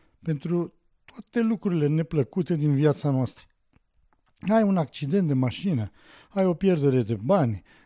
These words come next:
ai sănătate care ți-ai pierdut, ai pierdut un copil, ceva foarte dureros, ai un cancer, ai o durere de dinți, banală. Cineva este de vină. Cumva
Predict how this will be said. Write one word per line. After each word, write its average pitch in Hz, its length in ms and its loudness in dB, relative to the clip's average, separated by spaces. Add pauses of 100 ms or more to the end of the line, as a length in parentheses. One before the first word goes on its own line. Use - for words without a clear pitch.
(260)
ai 175 320 0
sănătate 151 720 0
care 127 220 -2
ți-ai 120 200 -2
pierdut, 123 520 -2 (500)
ai 170 320 0
pierdut 165 520 -4
un 175 120 -2
copil, 147 680 0
ceva 127 360 -4
foarte 165 520 -8
dureros, 131 520 -2 (320)
ai 147 180 0
un 151 260 0
cancer, 131 540 -2
ai 156 120 2
o 165 120 2
durere 170 580 0
de 156 160 -2
dinți, 160 360 0
banală. 143 600 0 (360)
Cineva 127 520 2
este 139 440 0
de 143 200 -4
vină. 143 500 -2
Cumva 165 680 -2